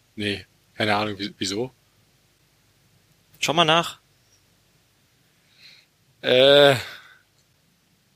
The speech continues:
Speaker 1: hey Siri, was ist denn die Vorwahl von Berlin? Type to Siri hier. Ich habe im Internet Folgendes zu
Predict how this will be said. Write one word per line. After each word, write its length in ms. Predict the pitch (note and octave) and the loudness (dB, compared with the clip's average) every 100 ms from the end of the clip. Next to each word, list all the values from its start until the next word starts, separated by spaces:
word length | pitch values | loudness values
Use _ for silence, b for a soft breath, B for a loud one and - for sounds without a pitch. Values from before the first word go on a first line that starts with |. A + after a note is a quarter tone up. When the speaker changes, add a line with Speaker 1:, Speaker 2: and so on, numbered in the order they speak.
| _ | _
Speaker 1:
hey 280 | _ - G2+ | _ -14 -12
Siri, 560 | F#2+ G2+ A2 C#3+ G#2 G2 - - | -10 -10 -12 -12 -12 -12 -16 -16
was 260 | - - | -4 -2
ist 380 | - A#2 - - | 2 2 2 0
denn 320 | A2 A2 G#2+ _ - | -4 -4 -12 _ -12
die 300 | G#2 G2+ F#2 - | -8 -8 -8 -14
Vorwahl 800 | - - G#2+ A2+ A#2 A2+ A#2 A#2 | -18 -8 -4 -2 -2 0 2 0
von 460 | - - G#2+ A2+ G#2+ - | -4 -2 -2 -4 -10 -4
Berlin? 520 | G#2+ G#2 A2 A#2+ A2 _ _ - | -2 -2 -2 -4 -6 _ _ -6
Type 180 | - - | -6 -4
to 120 | - | -4
Siri 320 | - G#2 G#2+ A2+ | -2 -2 -4 -6
hier. 200 | B2+ C3 _ _ _ _ _ _ _ _ _ _ _ _ _ _ _ _ _ _ _ - | -8 -10 _ _ _ _ _ _ _ _ _ _ _ _ _ _ _ _ _ _ _ -4
Ich 140 | - | 0
habe 120 | C#3 | 0
im 100 | G2 | 0
Internet 320 | F#2+ A2+ A2 | -4 -4 -2
Folgendes 520 | - C#3 D3 A#2+ G2 - | 0 0 2 0 2 2
zu 240 | G#2 G2 | 0 -6